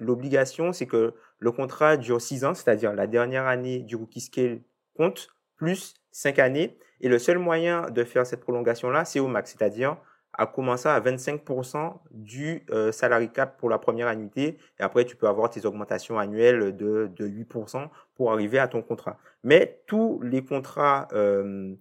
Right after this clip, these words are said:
euh, de cinq ans, par exemple, ne sont pas désign-, designated players. Donc, par exemple, si on prend, on va prendre un exemple, euh, tout simple. On va prendre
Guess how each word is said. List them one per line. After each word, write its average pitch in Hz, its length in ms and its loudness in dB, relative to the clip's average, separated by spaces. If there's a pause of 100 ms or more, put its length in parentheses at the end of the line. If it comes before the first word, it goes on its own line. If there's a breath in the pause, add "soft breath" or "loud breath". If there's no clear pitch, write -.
(300)
euh, 95 260 0
de 110 280 -6
cinq 101 340 -6
ans, 139 60 0
par 123 120 2
exemple, 117 300 -4 (260 soft breath)
ne 110 80 0
sont 110 160 -2
pas 160 140 6
désign-, 127 460 -4
designated 127 640 -4
players. 113 360 -4 (120)
Donc, 101 140 -12
par 113 100 4
exemple, 143 340 0 (240 soft breath)
si - 240 -2
on 151 120 6
prend, 160 340 -2
on - 40 -2
va 113 100 4
prendre 147 180 0
un 131 60 2
exemple, 113 400 0
euh, 98 320 0 (180)
tout 123 120 -14
simple. 185 300 0 (260 soft breath)
On 110 80 -8
va 123 100 10
prendre 139 300 2